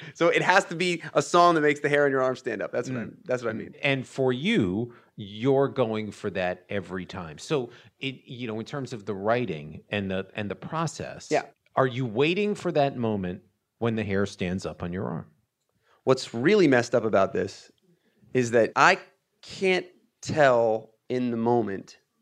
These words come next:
Speaker 1: whether it's there. I can tell whether I, I feel like it's true, which is another thing that's so hard to do. I don't know why it's that har-, it's,
Speaker 2: Tru-,
Speaker 1: it's so
Speaker 2: true,
Speaker 1: hard.
Speaker 2: true to you or true
Speaker 1: Yeah.
Speaker 2: to what you think
Speaker 1: True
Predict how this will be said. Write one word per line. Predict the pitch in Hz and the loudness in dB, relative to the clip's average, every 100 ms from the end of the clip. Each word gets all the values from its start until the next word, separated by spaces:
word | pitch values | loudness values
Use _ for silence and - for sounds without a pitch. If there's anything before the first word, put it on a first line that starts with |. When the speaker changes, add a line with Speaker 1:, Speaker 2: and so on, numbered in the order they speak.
| _ | _
Speaker 1:
whether | 110 110 104 | 0 2 0
it's | - | -2
there. | - 110 76 73 - | 0 2 2 -2 -2
I | 127 | 0
can | 156 | 0
tell | 147 175 202 220 220 - | 2 4 4 2 -2 0
whether | 127 127 | 4 6
I, | 120 107 | 4 4
I | 113 | 0
feel | - 127 | 2 2
like | 113 | 2
it's | - - | -2 -10
true, | - - 123 151 202 _ _ _ _ _ | -10 -4 -2 -4 -8 _ _ _ _ _
which | 123 - | -6 -4
is | 123 117 | -4 0
another | 113 117 | 2 2
thing | 120 127 | 2 0
that's | 107 - | 0 -4
so | - - - 123 120 | -18 -16 -8 0 0
hard | 110 117 113 117 | 0 -2 -2 -6
to | |
do. | 104 104 110 - _ _ - | -8 -6 -6 -10 _ _ 2
I | 127 | 4
don't | 131 | 6
know | 123 | 6
why | 120 117 | 6 6
it's | 117 123 | 4 2
that | 117 | 0
har-, | 113 | 0
it's, | 120 120 | -4 -4
Speaker 2:
Tru-, | 202 | -4
Speaker 1:
it's | - | 0
so | - | 4
Speaker 2:
true, | 208 | 4
Speaker 1:
hard. | 123 143 | 4 2
Speaker 2:
true | - - 196 185 170 | 0 0 2 2 0
to | 170 | -6
you | 127 131 214 285 | -4 0 2 6
or | 294 170 | 6 6
true | 165 | 6
Speaker 1:
Yeah. | 202 151 | 6 6
Speaker 2:
to | |
what | 143 156 151 | 6 4 4
you | 147 139 | 0 0
think | - 165 151 | 2 2 2
Speaker 1:
True | - | 4